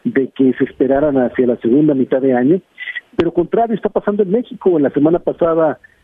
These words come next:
salió un dato muy alentador de inflación para la quincena, primera quincena de febrero, volviendo a, a bajar, sobre todo la no subyacente,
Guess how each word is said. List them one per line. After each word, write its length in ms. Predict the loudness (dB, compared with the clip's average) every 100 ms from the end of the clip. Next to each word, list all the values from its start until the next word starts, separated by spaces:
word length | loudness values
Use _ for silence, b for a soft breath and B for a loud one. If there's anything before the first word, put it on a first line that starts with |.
| _ -4
salió 200 | 0 2
un 80 |
dato 240 | 2 0 -2
muy 380 | 2 2 2 2
alentador 540 | 0 -2 0 2 2
de 80 | 2
inflación 680 | 0 -2 0 0 0 -2 -6 b b _
para 140 | 0
la 100 | 0
quincena, 400 | 0 -2 0 -2 0
primera 240 | 2 2
quincena 340 | 0 0 2 2
de 80 |
febrero, 500 | 0 0 2 2 -2 -4 B B B _
volviendo 520 | 0 2 2 2 2
a, 240 | 2 0
a 40 | 0
bajar, 600 | -2 0 0 0 -2 -6 -2
sobre 160 | -2
todo 120 | 0
la 80 | 0
no 80 | 0
subyacente, 760 | -2 -2 0 0 -2 0 -4